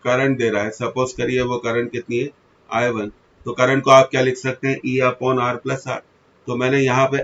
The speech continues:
आई वन की value को E upon R plus R लिख दिया, तो हमारे पास equation बना E minus E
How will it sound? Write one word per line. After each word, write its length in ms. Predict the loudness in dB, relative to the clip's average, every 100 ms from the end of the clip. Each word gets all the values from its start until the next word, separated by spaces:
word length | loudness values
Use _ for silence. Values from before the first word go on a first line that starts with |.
| -2
आई 180 | 0 0
वन 200 | 0 -2
की 140 | -2
value 340 | 0 0 -2
को 240 | -2 -2 -2 -10 -20 -8
E 140 | 0 0
upon 340 | 0 0 0
R 120 | -2 -2
plus 240 | -6 -2 -2
R 120 | -2 -8 _ -4
लिख 140 | -4
दिया, 220 | -2 -4 -4 -8 _ -20 _ _ _
तो 60 | 0
हमारे 380 | 2 4 2 2
पास 240 | 0 -2
equation 400 | -4 -4 -2 0
बना 280 | 2 2 0 -4 _ _
E 140 | 0 4
minus 500 | 4 4 2 0 -4 -16 _ _ _
E 100 | 4